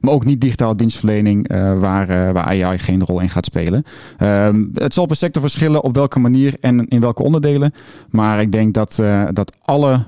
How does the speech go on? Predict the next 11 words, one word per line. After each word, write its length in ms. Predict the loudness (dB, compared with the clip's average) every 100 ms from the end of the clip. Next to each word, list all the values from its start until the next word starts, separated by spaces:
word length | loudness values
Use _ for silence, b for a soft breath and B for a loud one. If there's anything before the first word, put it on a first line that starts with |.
| -2
eh, 200 | -2 0
alle 220 | 0 0
bedrijven 420 | 0 0 0 0 -2
met 120 | 0
A 40 | -2
I 40 |
te 120 | 0
maken, 480 | 0 0 0 -2 -2
eh, 40 | -2
gaan 140 | -2
hebben. 280 | 0 -2